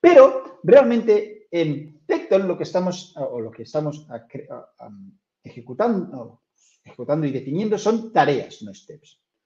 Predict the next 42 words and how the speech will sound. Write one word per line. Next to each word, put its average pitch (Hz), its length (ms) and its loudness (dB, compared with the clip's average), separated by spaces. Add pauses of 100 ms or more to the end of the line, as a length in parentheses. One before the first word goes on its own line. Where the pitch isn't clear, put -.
(260)
Y 269 420 -6
una 233 260 0
tarea 220 500 4
no 175 120 -4
deja 175 220 -4
de 160 100 -2
ser 170 260 -8
una 165 440 -6
lista 151 500 -4
de 131 340 -10
steps, - 500 -2
una 147 160 -6
lista 143 360 -10
de 101 260 -20
pasos - 880 -4 (460)
que 311 80 -4
se 277 120 -6
ejecutan 262 520 0
de 185 120 -4
forma 202 340 -2
secuencial. 127 840 -6
Y 120 40 -14
esto 190 140 -10
es 160 60 -6
importante, 120 560 -14
¿de - 80 -20
acuerdo? - 340 -6
Una 127 160 -8
tarea 269 360 2 (320)
es 147 200 -2
una 123 160 -8
lista 247 540 -8 (180)
de 120 80 -14
contenedores, 131 1300 0
porque - 180 -16
recordamos 131 380 -10
que 139 60 -14
un 120 100 -12
step 120 240 -16
es 117 80 -14
un 139 160 -12
contenedor, 113 680 -12